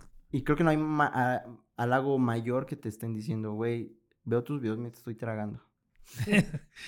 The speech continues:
Speaker 2: Sí,
Speaker 1: O
Speaker 2: porque eso,
Speaker 1: cagando.
Speaker 2: eso es un momento muy íntimo. Es un
Speaker 1: Ajá.
Speaker 2: momento muy íntimo, el, el,
Speaker 1: O,
Speaker 2: el
Speaker 1: o
Speaker 2: comer y todo ese
Speaker 1: Sí.
Speaker 2: pedo.
Speaker 1: ¿A poco no se siente bonito? ¿No?
Speaker 2: Sí.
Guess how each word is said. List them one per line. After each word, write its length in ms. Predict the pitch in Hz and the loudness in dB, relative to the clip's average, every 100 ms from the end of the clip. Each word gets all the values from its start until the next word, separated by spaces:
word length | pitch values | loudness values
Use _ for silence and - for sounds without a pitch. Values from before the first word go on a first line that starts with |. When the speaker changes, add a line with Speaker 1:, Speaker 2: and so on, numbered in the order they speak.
| - | 0
Speaker 2:
Sí, 280 | 202 208 226 | 8 10 10
Speaker 1:
O 80 | 240 | 8
Speaker 2:
porque 160 | 214 | 6
eso, 120 | 196 | 6
Speaker 1:
cagando. 120 | 233 202 | 6 6
Speaker 2:
eso 100 | 254 | 6
es 60 | |
un 20 | 277 | 4
momento 300 | 240 220 226 | 4 4 6
muy 200 | 208 196 | 8 8
íntimo. 560 | 170 175 170 131 104 - | 8 6 4 -4 -8 -10
Es 60 | - | 0
un 60 | |
Speaker 1:
Ajá. 180 | 131 131 | 4 6
Speaker 2:
momento 220 | 127 190 | 6 4
muy 200 | 180 175 | 0 0
íntimo, 280 | 156 165 143 | -2 -4 -6
el, 120 | 127 | -8
el, 300 | 120 113 120 - | -10 -14 -16 -2
Speaker 1:
O, 220 | 117 107 | 0 0
Speaker 2:
el 120 | 117 | -2
Speaker 1:
o 40 | 110 | -4
Speaker 2:
comer 300 | 127 139 143 | -4 -4 -4
y 60 | |
todo 200 | 143 135 | -6 -8
ese 120 | 131 - | -8 -8
Speaker 1:
Sí. 120 | - | -4
Speaker 2:
pedo. 200 | 117 160 - - | -2 -4 -16 -2
Speaker 1:
¿A 100 | 120 | 4
poco 180 | 147 165 | 8 8
no 140 | 147 | 8
se 100 | 139 | 4
siente 220 | 131 131 | -2 -2
bonito? 360 | 127 113 110 - _ _ _ _ - | -2 -2 -6 -8 _ _ _ _ -10
¿No? 100 | 113 | -6
Speaker 2:
Sí. 240 | 120 113 | -4 -6